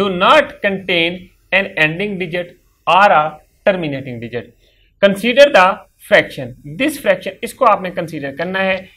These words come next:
ये एंड नहीं होती। If we divide twenty-two to seven,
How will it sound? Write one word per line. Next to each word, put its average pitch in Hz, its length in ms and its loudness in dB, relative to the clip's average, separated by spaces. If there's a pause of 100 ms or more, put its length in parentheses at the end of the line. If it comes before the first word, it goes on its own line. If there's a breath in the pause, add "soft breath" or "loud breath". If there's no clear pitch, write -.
(140 loud breath)
ये 240 280 2
एंड 185 220 -4
नहीं 143 240 -6
होती। 123 300 -10 (380 soft breath)
If 262 100 6
we 262 200 0
divide 190 680 4 (280)
twenty-two 220 540 -2 (140)
to 208 340 -6 (180)
seven, 156 360 2